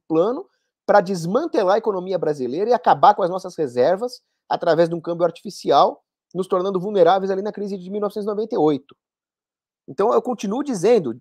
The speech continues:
tirando aqueles sujeitos lá do período pré-imperial, e talvez o Café Filho e o Carlos Luz, não teve ninguém melhor que o Bolsonaro até agora, por pior que o Bolsonaro tenha sido, e eu não discordo das críticas pontuais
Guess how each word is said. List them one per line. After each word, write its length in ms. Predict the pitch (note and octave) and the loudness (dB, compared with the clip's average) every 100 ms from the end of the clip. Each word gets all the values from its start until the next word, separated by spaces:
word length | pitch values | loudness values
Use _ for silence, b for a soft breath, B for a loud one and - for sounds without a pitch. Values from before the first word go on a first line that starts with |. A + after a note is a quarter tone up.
| _ _ | _ _
tirando 340 | - F3+ A#3 D#4 | -8 -2 0 -2
aqueles 260 | D#4 D4+ | -4 -6
sujeitos 400 | - E3+ F#3+ A3 | -4 4 4 4
lá 240 | D#3 E3+ A#3 | 6 6 6
do 220 | A#3 E3 | 2 -6
período 380 | - E3 F3+ E3+ - _ | 0 0 -2 -6 -10 _
pré-imperial, 760 | E3 A3 G#3 E3+ C3+ F#3+ G3+ _ _ _ _ _ _ _ _ - | 2 4 0 2 4 4 2 _ _ _ _ _ _ _ _ -12
e 100 | C3 | 0
talvez 340 | D#3 C#3 E3+ | 0 2 0
o 60 | E3 | 2
Café 320 | D#3 - - | 0 2 0
Filho 240 | - F3+ | -2 -8
e 40 | E3 | -6
o 20 | |
Carlos 260 | D3+ C#3+ C#3+ | -4 -4 -6
Luz, 140 | G3+ | -6
não 180 | A#3 C4 | -4 -4
teve 400 | - A3 B3 C4 | -2 2 2 0
ninguém 380 | C4 F#3 G3 A#3+ | -6 -4 -4 -4
melhor 260 | F#3+ G3 | -2 -4
que 80 | G#3 | -4
o 20 | |
Bolsonaro 360 | - F#3+ D#3+ F#3+ | -10 -8 -4 -4
até 120 | F#3 | -2
agora, 320 | E3 F#3 C4+ b b _ | 2 4 4 b b _
por 200 | C#4+ D4 | 2 2
pior 320 | C#4+ A#3+ D4+ | 4 10 10
que 80 | D#4 | 8
o 60 | G#3+ | 2
Bolsonaro 400 | C4+ B3 C4 B3 | 0 2 2 2
tenha 220 | B3+ F#3+ | 0 -2
sido, 180 | - D4 | -2 -2
e 40 | |
eu 60 | B3+ | 0
não 140 | D#4 | 0
discordo 560 | E4 - - B3 D#4 - | -2 -2 6 8 8 6
das 160 | F#3+ | 0
críticas 340 | - A3+ - - | -4 -8 -6 -8
pontuais 680 | - C#4 C4 G3 B3+ G#3 | -10 -12 0 2 2 0